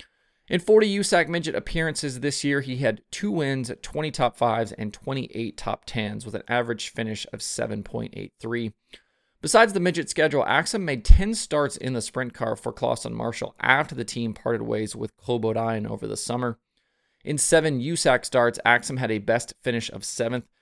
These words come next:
and led laps at Lawrenceburg until a late flat tire ended his chance at a first career win. I know we talk about young drivers in dirt racing a lot, and Axsom is definitely one to watch in this current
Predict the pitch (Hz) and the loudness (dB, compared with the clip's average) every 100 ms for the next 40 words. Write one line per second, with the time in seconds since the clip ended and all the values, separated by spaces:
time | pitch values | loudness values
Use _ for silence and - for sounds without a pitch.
0 | _ - 117 127 196 190 175 - 120 117 | _ -10 -2 2 4 6 4 2 -2 2
1 | 131 156 - 113 110 110 - 113 127 - | 2 0 -4 -2 -2 -4 -10 -6 -6 -2
2 | 110 104 120 - - 117 107 - - 113 | -2 0 -2 -2 -4 0 0 0 0 2
3 | 107 - 110 104 113 - - 101 101 - | 2 -2 -6 -6 -8 -8 -6 -6 -8 -10
4 | 92 - 113 110 - 117 107 101 104 117 | -12 -8 -8 -8 -12 -10 -8 -8 -6 -2
5 | 120 113 _ _ - _ _ _ - 185 | -2 -4 _ _ -20 _ _ _ 0 6
6 | 196 196 175 170 143 143 151 147 139 131 | 6 8 6 6 6 4 2 4 4 4
7 | 107 131 123 123 117 123 117 113 113 110 | -2 -2 -2 0 0 0 0 4 4 4
8 | 107 110 135 - 208 127 127 135 131 117 | 0 -2 -2 -4 -6 -4 -4 -2 -4 -4
9 | 110 117 120 117 117 110 - 113 - - | -2 -2 -2 0 0 -2 -6 -6 -8 -8
10 | 123 113 | -6 -6